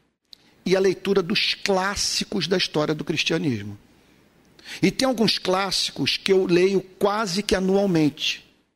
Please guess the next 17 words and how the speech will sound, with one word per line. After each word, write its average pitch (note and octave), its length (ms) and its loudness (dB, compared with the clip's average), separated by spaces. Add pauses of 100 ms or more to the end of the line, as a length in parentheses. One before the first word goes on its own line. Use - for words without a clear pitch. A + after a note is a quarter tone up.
(100)
Então, F3 460 -2 (960)
a D3+ 120 -2
série F#3 480 0
de E3+ 100 2
Efésios E3+ 560 0
do E3 100 4
Martin E3 280 0
Lloyd D#3+ 200 2
Jones, C#3 380 0
a B2+ 60 0
série E3 320 0
de D#3 80 0
Romanos D#3+ 480 2
de C#3 40 -2
Martin D3+ 260 -2
Lloyd D3 180 0
Jones, B2+ 400 -2